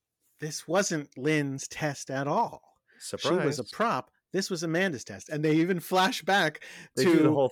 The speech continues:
Speaker 2: thing.
Speaker 1: they, they, they do the Saw, where you
Speaker 2: Yeah.
Speaker 1: flash back to him going, "I wanna play a game." And, and, and he's talking, we thought, to
Speaker 2: To
Speaker 1: Lynn,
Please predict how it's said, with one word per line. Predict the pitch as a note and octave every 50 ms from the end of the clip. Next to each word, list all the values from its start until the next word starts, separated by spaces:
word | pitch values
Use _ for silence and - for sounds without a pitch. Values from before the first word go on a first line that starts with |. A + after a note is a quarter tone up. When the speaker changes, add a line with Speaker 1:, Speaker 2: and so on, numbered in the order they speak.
| -
Speaker 2:
thing. | B2+ A2+ G#2 G2 G2 F#2 - _ _ _ _ _ _
Speaker 1:
they, | F#3+ F#3+ E3+
they, | D3 F#3+ F3+ E3+ E3+
they | D#3+ F3 F3
do | D#3 G3 A3
the | G#3 G3
Saw, | - A3+ G3 D#3+ C3+ D3 E3 - _ _ _ -
where | - D3+ D#3+ D#3
you | - C3+
Speaker 2:
Yeah. | B2+ G#2+
Speaker 1:
flash | - F#3 F3+ F#3 -
back | - A3 G3+ F3 - - - - _ -
to | - G#3+ G#3+
him | F#3 F3 G#3 G#3+ G3
going, | F#3+ G#3 G3+ F#3 D3 B2+ A#2 _ _
"I | F#2+
wanna | F2 F2+ G2
play | _ - G2 F#2+
a |
game." | F2+ G2 G#2 G#2+ G2 F#2 F2+ D#2+ _ _ _ _ _ _ _ _ _ _ -
And, | G2+ G#2 G2+
and, | - C#3+ C#3 C#3+ D3+
and | C3+ C#3 C#3
he's | D3 C#3+ - -
talking, | - - E3+ D#3+ - F#3+ F3+ E3+ D#3 _ _ _ _ - B2 G2
we | A2+ C#3 D3+
thought, | D3 - F3+ E3 D#3+
to | B2 A#2 A#2
Speaker 2:
To | A#2 D#3
Speaker 1:
Lynn, | C3+ D3+ D#3 F3 G#3 A#3